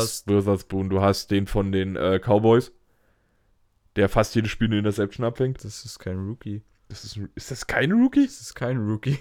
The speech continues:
Speaker 2: Hä, haben die nicht einen Corner, der erst das erste Jahr spielt?
Speaker 1: Das ist kein Rookie, oder?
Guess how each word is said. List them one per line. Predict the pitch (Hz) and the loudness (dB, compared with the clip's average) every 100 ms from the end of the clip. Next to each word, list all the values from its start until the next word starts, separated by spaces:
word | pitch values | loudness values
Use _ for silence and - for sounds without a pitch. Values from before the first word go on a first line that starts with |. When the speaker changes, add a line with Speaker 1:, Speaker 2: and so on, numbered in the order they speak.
| - - - _ _ _ _ _ _ _ _ _ _ _ _ | -6 -20 -20 _ _ _ _ _ _ _ _ _ _ _ _
Speaker 2:
Hä, | - 107 | -18 -10
haben | 127 | -6
die | 113 | -4
nicht | 107 107 | -2 -2
einen | 110 110 101 | 0 0 0
Corner, | - 104 113 165 | 2 4 6 6
der | 135 117 110 - | 6 6 6 4
erst | 58 110 - | 0 0 0
das | 110 | -8
erste | - - 110 - | -4 -4 -4 0
Jahr | 123 104 | 0 0
spielt? | - - 147 214 - _ _ _ _ _ _ _ _ _ _ _ _ _ _ _ _ | -4 -4 -2 -2 -6 _ _ _ _ _ _ _ _ _ _ _ _ _ _ _ _
Speaker 1:
Das | - - - | -12 -10 -12
ist | - | -14
kein | - - 95 | -14 -12 -10
Rookie, | 98 135 - 101 | -6 -8 -8 -6
oder? | 101 123 | -4 -4